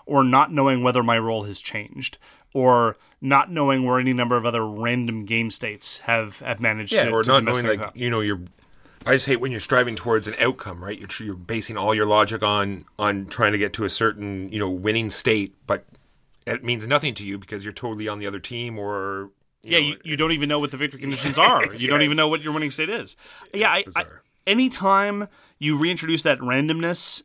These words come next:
Speaker 1: like the one night games, like Masquerade, anytime where your hidden role can be moved around, I don't, I don't tend to like it. Actually, the part where it offends me the most is in games like Shadows over Camelot, Battlestar Galactica, Dead of Winter,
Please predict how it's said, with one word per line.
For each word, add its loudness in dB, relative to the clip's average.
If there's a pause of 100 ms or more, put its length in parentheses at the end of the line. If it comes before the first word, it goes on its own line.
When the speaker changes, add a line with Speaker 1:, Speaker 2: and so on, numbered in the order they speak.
(100)
Speaker 1:
like 2
the 4
one 6
night 2
games, 2
like -4
Masquerade, 4
anytime 0
where 0
your -4
hidden -2
role 0
can -8
be -6
moved -6
around, 0 (100)
I 6
don't, -2 (100)
I 0 (160)
don't -4
tend -10
to -10
like -10
it. -20
Actually, 0 (300)
the -8
part 4
where 0
it 0
offends -6
me -4
the -4
most 0 (340)
is 2
in 0
games 0
like -4
Shadows 2
over 0
Camelot, -2
Battlestar 2
Galactica, 0
Dead 2
of -2
Winter, -2